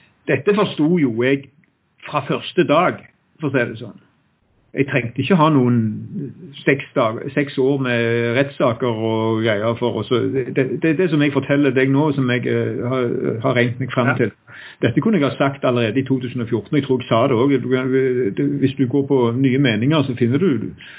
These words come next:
Speaker 1: eh, kronikker som jeg skrev, eh, den gangen, hvor jeg allerede da fremsatte dette.
Speaker 2: Vi kan bare si at vi kommer til å legge de ved, eh, når vi le-, legger ut en podcast her, så folk kan, ja, se hva Bjørn refererer til. Så
Speaker 1: Ja.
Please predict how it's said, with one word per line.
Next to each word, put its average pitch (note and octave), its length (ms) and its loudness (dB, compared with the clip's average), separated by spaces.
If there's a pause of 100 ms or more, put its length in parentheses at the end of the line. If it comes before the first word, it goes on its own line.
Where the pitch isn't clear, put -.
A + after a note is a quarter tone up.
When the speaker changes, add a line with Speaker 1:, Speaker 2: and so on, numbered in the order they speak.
(600)
Speaker 1:
eh, A2+ 400 2
kronikker B2+ 500 2
som C#3 140 0
jeg A#2 80 -6
skrev, A#2+ 320 0 (240)
eh, D#3 200 -2 (280)
den C3 160 2
gangen, A#2+ 300 0 (460)
hvor C3+ 120 0
jeg B2+ 100 4
allerede A#2 360 0
da A#2+ 100 2 (1120)
fremsatte B2+ 460 -2
dette. F#2 320 -4 (400)
Speaker 2:
Vi B2+ 80 2
kan C#3+ 80 2
bare C3+ 100 0
si B2+ 80 0
at A#2+ 60 -2
vi B2+ 80 -4
kommer C3+ 160 2
til C#3+ 80 0
å - 20 0
legge A#2 220 -2
de A#2+ 140 0 (100)
ved, B2 340 0
eh, A#2+ 540 0
når A2+ 160 0
vi A2+ 80 0
le-, A#2 180 -4
legger A2 300 -4
ut G2+ 80 -4
en G#2 80 -4
podcast G#2 400 -4
her, C#3+ 160 -2
så C3 100 -6
folk A2 160 0
kan, A2 280 2 (260)
ja, A2 140 0 (260)
se A#2 80 2
hva G#2 180 2
Bjørn G2+ 240 0
refererer G2+ 400 0
til. G2 220 -4 (400)
Så A#2+ 80 0
Speaker 1:
Ja. A2 300 4